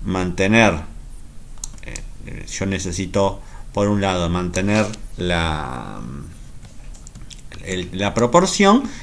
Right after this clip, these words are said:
pero no quiero que encastre dentro del diseño, y en algunos casos puede ser que sea más grande. En este caso acá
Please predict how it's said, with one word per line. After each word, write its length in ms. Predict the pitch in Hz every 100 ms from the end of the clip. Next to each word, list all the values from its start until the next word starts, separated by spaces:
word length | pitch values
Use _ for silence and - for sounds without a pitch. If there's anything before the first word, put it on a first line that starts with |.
| - -
pero 300 | 214 214 247
no 140 | 180
quiero 320 | 139 131 156
que 220 | 139 131 -
encastre 1000 | 127 120 120 120 120 117 117 - 135 127
dentro 500 | 107 107 104 117 98
del 720 | 98 104 - 92 85 85 92
diseño, 600 | 110 - 101 104 117 104
y 200 | 95 87
en 100 | 90
algunos 300 | 92 95 -
casos 280 | 95 110
puede 220 | - 123 123
ser 220 | 139 139
que 220 | 135 139 - - -
sea 300 | - 254 208
más 180 | 127 127
grande. 440 | 117 98 85 82 -
En 160 | - 107
este 220 | 104 113
caso 320 | 117 120 139
acá 320 | 127 123 123